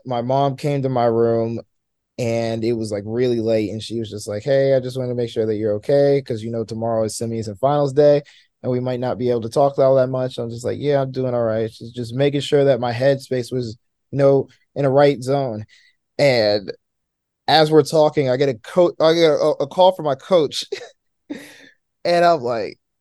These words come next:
"Hello?" Like, 'cause it's nine P M. And he's like, "Hey, you in bed?"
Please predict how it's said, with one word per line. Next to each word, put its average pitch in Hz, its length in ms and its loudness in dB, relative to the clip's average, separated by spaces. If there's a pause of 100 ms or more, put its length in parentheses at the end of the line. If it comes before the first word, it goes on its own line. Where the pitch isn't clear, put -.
(180)
"Hello?" 131 800 6 (100)
Like, 151 280 4
'cause 180 160 6
it's 190 140 2
nine 160 460 2
P 156 240 0
M. 139 240 4
And 123 160 -2
he's 135 280 -6
like, 120 220 -2
"Hey, 190 160 8
you 185 160 6
in 175 80 4
bed?" 190 280 6